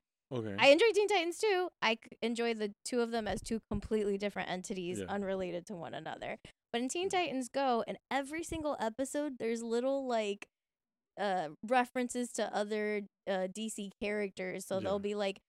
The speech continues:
Speaker 2: Batman, oh, cereal, or you'll see, like, a, a, like, a doll of Catwoman in the background, or you'll see a poster of Poison Ivy. Every single episode, there's, like, these li-, little, like, penguin and, and, you know, not even necessarily, like,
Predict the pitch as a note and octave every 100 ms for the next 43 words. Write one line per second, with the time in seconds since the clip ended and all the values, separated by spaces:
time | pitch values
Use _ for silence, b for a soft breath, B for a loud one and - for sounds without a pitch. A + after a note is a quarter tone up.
0 | _ _ G#3 G#3+ A3 A#3 A#3 A#3+ A#3+ A#3+
1 | B3+ - D4+ D4+ C4+ A3 G#3 G3 F#3+ F#3+
2 | F#3+ G3+ A3 A#3+ A#3 A3 G3+ - G#3+ G3+
3 | - G3+ G3 _ - - G3 G3+ G3+ G#3
4 | G#3+ A3 A3+ A3+ A3+ _ _ A3 A3+ C#4+
5 | C#4+ C4+ A#3+ A3 G#3 G3+ F#3+ F#3+ F#3+ F#3+
6 | - G3 F#3+ F#3 F#3+ F#3+ G3+ - G#3+ -
7 | B3+ B3 B3+ B3+ - C4 C4 C4 B3 A3
8 | _ _ - C4+ C#4 D4 C#4+ C4+ B3 A#3
9 | G#3 G3+ G3+ - F3 E3 D#3 F3 G3+ _
10 | _ G#3 G#3+ G#3+ G#3+ A3 G#3 G#3+ A3 A3
11 | A#3 A3+ G#3+ G3 G3 _ - D#4 D4+ C#4
12 | A#3 G3+ G3 G3+ - _ - G#3+ G#3 G3
13 | G#3 G3+ F#3 G#3 B3 C4 C4 B3+ B3+ B3
14 | B3 B3 B3 A#3+ A3 G#3 G#3 -